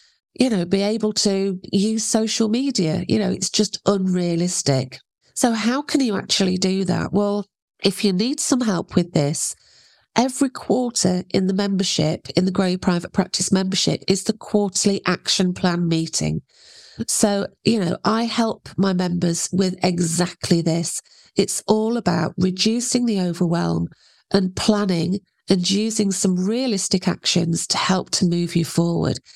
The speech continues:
In fact, the next one is gonna be on the fifth of January, twenty twenty-three. And this is, you know, really to help members to, to,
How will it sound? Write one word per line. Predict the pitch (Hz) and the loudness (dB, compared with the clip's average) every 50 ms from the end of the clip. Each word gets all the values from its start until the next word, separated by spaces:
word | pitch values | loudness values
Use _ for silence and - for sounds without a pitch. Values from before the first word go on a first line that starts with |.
| - - _ _ - | -20 -20 _ _ 2
In | 208 208 | 2 2
fact, | - - - - 247 208 170 - - - - - - | 0 -4 0 2 2 2 2 -2 -6 -4 -6 0 2
the | - | 2
next | 196 196 233 240 - - - - | 2 2 0 -2 -2 -4 0 0
one | 202 180 175 175 | 2 2 2 0
is | 180 180 | -2 0
gonna | - 196 180 180 | 0 0 0 0
be | 180 190 180 | 0 0 0
on | 175 170 170 | 0 0 -2
the | 185 | -4
fifth | 180 - - 185 185 - - | -2 0 0 0 0 0 0
of | 185 180 185 | 0 0 2
January, | - - 175 170 170 170 170 165 160 165 170 165 165 | 0 0 0 2 0 0 0 0 0 0 0 -2 -2
twenty | - - - 175 165 - | -2 0 0 0 0 0
twenty-three. | - - 175 160 160 - 180 185 - 180 175 - 160 170 165 - _ _ - - - - - - - - - - | 0 0 0 0 2 0 -2 0 2 0 0 0 0 -2 -2 -4 _ _ -20 -20 -20 -20 -20 -20 -20 -20 -12 0
And | - - 208 202 | 0 2 2 2
this | 196 247 233 - 262 | 0 0 0 0 0
is, | 240 220 220 - - | 0 0 -2 -4 0
you | - - 233 | 0 0 2
know, | 196 175 - 170 165 - - _ _ _ _ | 2 0 0 0 -2 -2 -6 _ _ _ _
really | - 202 185 220 220 220 214 214 | 0 2 2 2 0 0 -2 -2
to | - - | -2 -2
help | 185 185 214 220 - - | 0 0 0 -2 -2 0
members | - 185 180 170 170 165 180 175 165 - - | 0 0 0 0 0 0 0 0 0 -2 -2
to, | - - - - _ _ - | -4 -4 -6 -6 _ _ -2
to, | - 202 | 0 0